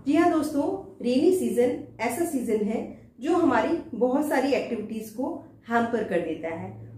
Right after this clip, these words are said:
उसमें से वॉकिंग, जॉगिंग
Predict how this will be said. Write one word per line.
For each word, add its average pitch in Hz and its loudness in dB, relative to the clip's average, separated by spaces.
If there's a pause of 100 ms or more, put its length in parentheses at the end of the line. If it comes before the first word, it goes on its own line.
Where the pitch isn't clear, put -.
(140)
उसमें 277 2
से - -2
वॉकिंग, 214 0
जॉगिंग 226 2